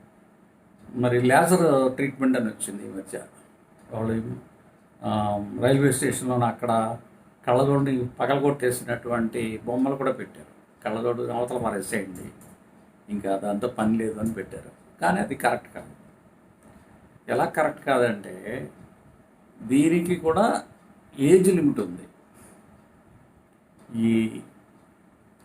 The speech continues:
ఆ, లేజర్ ట్రీట్మెంట్ ద్వారా కరెక్షన్ చేసేటటువంటి దానికి లిమిటేషన్స్ ఉన్నాయి.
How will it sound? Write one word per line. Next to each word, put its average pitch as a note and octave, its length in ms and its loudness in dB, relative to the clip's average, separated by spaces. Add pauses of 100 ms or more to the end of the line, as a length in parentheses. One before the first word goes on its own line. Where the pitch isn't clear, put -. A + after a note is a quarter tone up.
(160)
ఆ, G#2+ 200 -8
లేజర్ C#3 440 2
ట్రీట్మెంట్ C3 520 0
ద్వారా A#2+ 560 4 (120)
కరెక్షన్ A#2+ 540 -4
చేసేటటువంటి A2+ 680 -4
దానికి A#2 360 -2
లిమిటేషన్స్ C#3 720 0
ఉన్నాయి. F2+ 240 -10